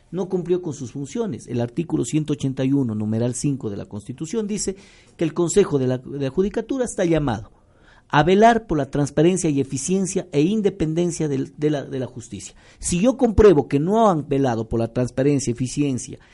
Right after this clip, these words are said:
e independencia de la justicia, no ha cumplido sus funciones. Por lo tanto, da mérito para que pueda ser juzgado políticamente.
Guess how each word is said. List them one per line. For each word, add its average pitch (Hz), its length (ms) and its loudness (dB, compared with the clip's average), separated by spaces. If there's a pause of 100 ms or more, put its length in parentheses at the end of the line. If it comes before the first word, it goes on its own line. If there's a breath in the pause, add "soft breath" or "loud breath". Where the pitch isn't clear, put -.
(220 soft breath)
e 143 100 8
independencia 156 680 2
de 208 60 -2
la 190 40 -2
justicia, 277 460 -2
no 175 140 2
ha 180 80 -4
cumplido 180 360 0
sus 139 200 -10
funciones. 123 420 -8
Por 165 160 -4
lo 202 140 -2
tanto, 269 440 0
da 160 180 4
mérito 175 460 0
para 127 220 -8
que 123 80 -8
pueda 127 260 -8
ser 127 160 -10
juzgado 117 460 -8
políticamente. 110 760 -10